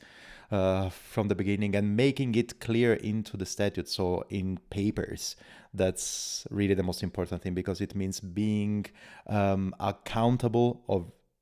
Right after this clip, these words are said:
your own action. It's not just something that you're claiming, but something that you're doing it because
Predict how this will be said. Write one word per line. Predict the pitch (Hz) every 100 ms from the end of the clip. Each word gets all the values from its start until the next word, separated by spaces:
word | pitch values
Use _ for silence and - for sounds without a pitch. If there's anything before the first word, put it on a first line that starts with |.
| _ _ -
your | 98 104 98 95 -
own | 92 90 90
action. | 80 - - 85 87
It's | 95
not | 101 101
just | 101 101
something | - 104 104
that | 98
you're | 95
claiming, | 98 107 113 120 127
but | 87
something | - 98 95
that | 90
you're | 101 87
doing | 92 90
it | 85 87
because | - 80 -